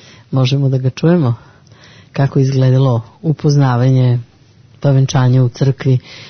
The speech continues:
Mnogi bi danas za venčanje rekli: „Jao, to je stvarno predugačko, ko će da stoji?” Pa onda tu su i gosti nestrpljivi, mnogi od njih tada prvi put možda uđe u crkvu,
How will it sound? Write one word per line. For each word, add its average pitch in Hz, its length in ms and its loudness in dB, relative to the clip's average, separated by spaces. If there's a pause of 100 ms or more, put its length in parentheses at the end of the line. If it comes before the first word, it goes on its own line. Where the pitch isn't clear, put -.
(140)
Mnogi 147 240 0
bi 147 120 2
danas 139 420 0
za 143 160 -2
venčanje 139 480 0
rekli: 135 360 -2
„Jao, 123 320 0
to 117 140 -8
je 123 60 -2
stvarno 160 400 0
predugačko, 170 720 0 (140)
ko 165 200 0
će 165 180 -4
da 135 140 -2
stoji?” 170 640 0 (600)
Pa 156 100 -4
onda 156 260 2
tu 165 200 0
su - 160 -2
i 151 80 2
gosti 151 440 0
nestrpljivi, 185 840 0 (400)
mnogi 160 320 2
od 151 100 2
njih 156 320 2
tada 143 260 0
prvi 156 320 0
put 165 280 -4
možda 170 380 0
uđe 175 280 0
u 170 100 0
crkvu, 170 640 -2